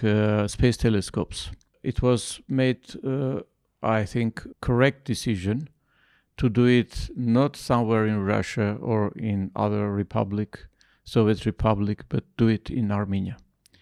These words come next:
because we had a good level in a-, astrophysics in a Burokan Observatory, and ba-, based on that observatory, they decided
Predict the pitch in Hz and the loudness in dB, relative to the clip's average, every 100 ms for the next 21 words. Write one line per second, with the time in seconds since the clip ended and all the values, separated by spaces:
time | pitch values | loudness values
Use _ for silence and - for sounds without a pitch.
0 | _ _ _ _ _ - 104 - 110 101 | _ _ _ _ _ -6 -4 0 0 0
1 | - 107 101 107 101 - - 107 98 113 | 0 -2 0 0 -4 -6 -4 -2 0 0
2 | 127 - - 139 120 120 120 123 - 123 | 0 -6 -4 2 4 4 2 2 0 0
3 | 117 117 - 107 - 113 - 110 101 135 | 0 0 0 -2 0 -4 -2 -2 0 -2
4 | - - - - _ - 123 104 101 104 | -2 -8 -12 -18 _ -4 0 0 0 2
5 | 107 - 107 104 92 107 101 113 - 123 | 2 2 0 0 0 -2 -2 -4 -6 -6
6 | 123 - 127 110 92 113 120 101 117 113 | -6 -6 -4 -2 0 0 0 2 2 2
7 | 127 110 113 110 101 95 139 113 113 - | -2 0 0 0 -4 -4 -2 0 -2 -6
8 | 135 131 - 104 101 101 123 120 120 127 | -4 -4 -2 -2 -2 -2 0 0 0 -4